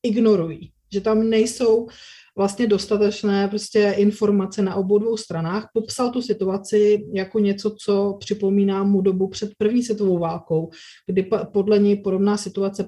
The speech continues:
panovala mezi Německem a Velkou Británií a proto došlo taky jednoduše k rozbušce, eh, té stu-, té války, že jo, díky zavraždění Františka Ferdinanda. On tam říká jasně,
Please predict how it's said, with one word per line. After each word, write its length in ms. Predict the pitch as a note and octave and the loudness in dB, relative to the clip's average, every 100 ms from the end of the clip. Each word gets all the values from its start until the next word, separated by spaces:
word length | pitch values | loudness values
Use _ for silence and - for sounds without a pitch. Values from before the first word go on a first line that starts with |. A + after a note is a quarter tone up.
| - | -4
panovala 380 | F#3 G3 G3 | -2 0 0
mezi 340 | G3 F#3+ G3+ G3 | 0 0 0 0
Německem 720 | F#3+ F#3 G3 G3 - F#3+ F3 | 0 0 -2 -4 -6 -4 -2
a 60 | |
Velkou 300 | F3+ F3+ G3 F#3 | -4 -4 -2 -2
Británií 800 | F3 F3 F3+ F3 F3 F3 F#3 F3+ | -2 -4 -4 -4 -4 -2 -4 -4
a 60 | |
proto 540 | F3+ G3+ G3 G3 F#3+ F#3 | -4 -4 -2 0 0 -2
došlo 320 | F#3 - G3+ | -4 -6 -6
taky 320 | G3 G3 G#3 | -6 -4 0
jednoduše 500 | F#3+ G3 F#3 F#3 F#3+ | 0 0 -2 -4 -8
k 80 | F#3+ | -6
rozbušce, 640 | F#3 E3+ F3 - - F3+ - - - - - _ - F#3+ | -4 -4 -6 -6 -6 -6 -8 -20 -20 -20 -20 _ -10 -6
eh, 240 | F#3 F3+ F3+ | -4 -4 -4
té 100 | G3 | -4
stu-, 420 | - - F#3+ F#3 | -4 0 0 0
té 140 | F#3+ F3+ | -2 -2
války, 400 | E3+ F3 F3 G3+ | -2 -2 -2 -2
že 100 | F3+ | 0
jo, 100 | F3 | -2
díky 500 | E3+ E3 F3 F3+ G3+ | -4 -4 -4 -4 -8
zavraždění 560 | F3+ E3+ F3 F#3+ G3 G3 | -8 -6 -4 -2 -2 -2
Františka 460 | G3 F3 F#3+ - F#3+ | -2 -4 -4 -4 -6
Ferdinanda. 480 | F3 D#3+ D3+ D#3+ | -4 -4 -4 -6
On 100 | E3 | -6
tam 180 | F3+ F#3+ | -2 0
říká 260 | G#3+ A3 G3 | 0 0 -2
jasně, 440 | F3+ - - A3 | -2 -6 -6 -6